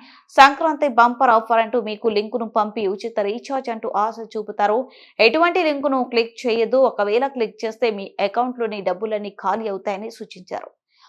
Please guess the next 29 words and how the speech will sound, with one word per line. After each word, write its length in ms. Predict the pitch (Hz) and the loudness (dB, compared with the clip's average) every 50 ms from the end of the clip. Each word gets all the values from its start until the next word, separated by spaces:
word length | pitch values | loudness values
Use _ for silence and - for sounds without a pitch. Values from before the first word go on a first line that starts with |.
| _ _ - | _ _ 6
మైనర్లకు 500 | 220 240 262 294 339 339 302 330 330 370 403 | 8 8 8 8 6 2 2 0 0 0 0
మీ 160 | 359 302 269 | 0 0 2
వాహనాలను 580 | 240 226 220 233 233 269 262 262 254 247 233 220 | 4 4 4 4 2 0 -4 -4 -4 -4 -4 -6
ఇవ్వకుండా 440 | 214 214 208 226 220 - 226 220 | -8 -6 -6 -6 -6 -6 -8 -8
జాగ్రత్తగా 460 | 214 214 214 196 202 214 - 214 202 202 | -6 -4 -4 -4 -4 -4 -6 -4 -4 -4
ఉండాలని, 680 | 196 190 202 214 226 226 214 226 247 285 285 - - _ _ _ | -4 -6 -10 -8 -8 -6 -4 -4 -6 -6 -8 -12 -20 _ _ _
ఇస్తే 240 | - 208 - - 294 | -12 -6 2 4 6
వారు 180 | 302 330 302 294 | 8 8 6 6
ఏదైనా 380 | 277 254 254 262 269 311 294 | 6 6 6 6 4 0 -2
ప్రమాదం 480 | 269 - 240 233 254 277 285 285 269 247 - | -2 -2 -2 -2 0 -2 -2 -2 -6 -6 -4
చేసే 220 | 240 220 220 220 226 | -6 -6 -4 -4 0
వాహన 440 | 214 208 208 214 226 214 190 170 - - | 0 0 0 0 -6 -10 -10 -10 -10 -6
యాజమాని 440 | 190 190 202 202 247 220 220 208 | -4 -4 -4 -4 -6 -8 -8 -8
యుద్ధం 420 | 196 196 190 190 - 240 233 226 - - _ _ _ _ _ _ _ _ - | -10 -10 -12 -12 -10 -6 -6 -6 -6 -10 _ _ _ _ _ _ _ _ -4
ముద్దాయి 340 | 214 226 220 226 311 330 311 | -2 0 2 4 6 6 6
అవుతాడని 520 | 262 254 262 262 294 277 262 262 240 233 | 6 4 4 2 0 -2 -2 -2 -4 -6
తెలిపారు. 400 | 226 - 190 185 - - - - - _ _ _ _ _ _ - | -6 -8 -8 -8 -6 -8 -10 -10 -12 _ _ _ _ _ _ 4
ఎలాంటి 280 | 220 262 294 349 349 370 | 6 6 6 6 4 2
పరిస్థితుల్లో 600 | - 320 302 311 311 - 294 - 277 262 247 247 | 0 0 0 0 -4 -8 -6 -2 2 4 4 4
మైనర్లకు 520 | 220 226 220 240 240 247 247 240 226 233 | 2 0 -2 -2 -2 -4 -6 -6 -6 0
వాహనం 400 | 220 208 214 220 220 233 226 - - | 2 2 2 2 0 -6 -12 -10 -12
ఇవ్వరాదు. 440 | 196 190 208 202 202 196 247 285 294 285 | -8 -6 -4 -4 -4 -4 -4 -6 -4 -4
సంక్రాంతి 460 | 240 214 202 220 214 202 196 - 214 | -6 -6 -4 -6 -8 -8 -8 -12 -14
సెలవుల్లో 600 | 202 - 214 196 214 208 240 247 254 190 - - - - _ _ _ - | -8 -6 -4 -4 -4 -2 0 2 2 2 0 -2 -10 -20 _ _ _ 0
నీటి 260 | 233 269 294 285 311 | 2 2 2 2 -2
కుంటల్లో, 480 | - 294 269 254 254 247 240 233 220 | -4 -4 -4 -2 -2 -2 0 0 0
కాలువల్లో 580 | 220 - 226 208 214 226 226 226 220 220 214 - | 0 4 4 4 4 4 2 -2 -4 -2 -2 -2
ఈదడానికి 600 | - 208 226 226 247 247 220 220 208 208 196 - | -2 -4 -6 -4 -6 -6 -4 -6 -8 -8 -8 -10
పిల్లలను 460 | 208 - 202 208 214 208 208 202 202 | -8 -6 -6 -4 -4 -4 -6 -6 -10